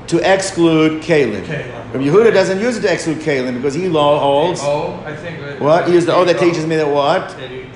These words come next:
Speaker 2: that excludes the Kalim?
Speaker 1: No, he holds you
Speaker 2: Right?
Speaker 1: chayiv on Kalim.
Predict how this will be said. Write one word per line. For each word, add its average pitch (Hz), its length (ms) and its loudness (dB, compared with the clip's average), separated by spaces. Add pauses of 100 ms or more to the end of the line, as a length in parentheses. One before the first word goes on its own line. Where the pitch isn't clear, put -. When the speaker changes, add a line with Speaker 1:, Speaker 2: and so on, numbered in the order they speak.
(100)
Speaker 2:
that 165 240 -8
excludes 170 380 -12
the 190 60 -12
Kalim? 196 420 -10
Speaker 1:
No, 240 260 4
he 190 120 4
holds 220 220 4
you 208 60 4
Speaker 2:
Right? 277 400 2
Speaker 1:
chayiv 226 40 -2
on 180 180 -2
Kalim. 139 540 -4